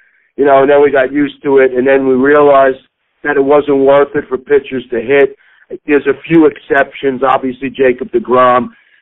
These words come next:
By the way, you know, he could be, he's got a little lat problem or something in the side. Who knows if batting didn't exacerbate that injury more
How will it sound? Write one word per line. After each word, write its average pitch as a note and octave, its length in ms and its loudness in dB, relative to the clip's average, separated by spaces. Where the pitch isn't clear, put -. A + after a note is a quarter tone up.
By E3 200 0
the D#3 100 2
way, C#3+ 460 2
you C#3 80 -6
know, C#3 200 2
he F#3+ 220 -6
could F3 200 -2
be, D#3 280 -2
he's C#3 220 -2
got D#3 200 2
a C#3+ 60 4
little D3+ 320 0
lat D#3+ 300 -2
problem C3+ 480 0
or B2 180 0
something D3 300 -2
in C3 100 0
the B2 80 -4
side. D#3 560 0
Who F3+ 160 2
knows F3+ 300 2
if E3 100 -4
batting D#3 640 -2
didn't C#3 220 -6
exacerbate B2+ 1000 -2
that B2+ 140 0
injury B2+ 420 0
more C#3 240 2